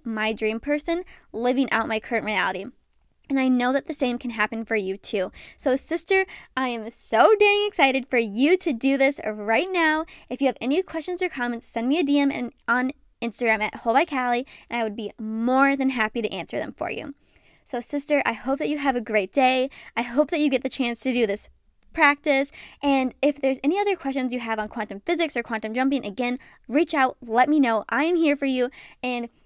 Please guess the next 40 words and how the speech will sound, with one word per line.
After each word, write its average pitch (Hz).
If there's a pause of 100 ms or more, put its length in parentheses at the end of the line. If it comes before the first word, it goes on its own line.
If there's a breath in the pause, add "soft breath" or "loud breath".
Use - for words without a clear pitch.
(140)
my 262
biggest 311
mission 247
in 285
life 294
is 262
to 262
help 226
you 277 (260 loud breath)
become 269
the 226
best 226
version 240
of 202
yourself 247
one 220 (160)
day 226
at 233
a 220
time. 220
And -
I 226
will 285
be 262 (380 loud breath)
relentless 226
in 254
the 240
pursuit 247
of 220
helping 247
you 214
do 196
that, 165
because 254
I 254
am 311
here 254
for 220
you, 196
sister. -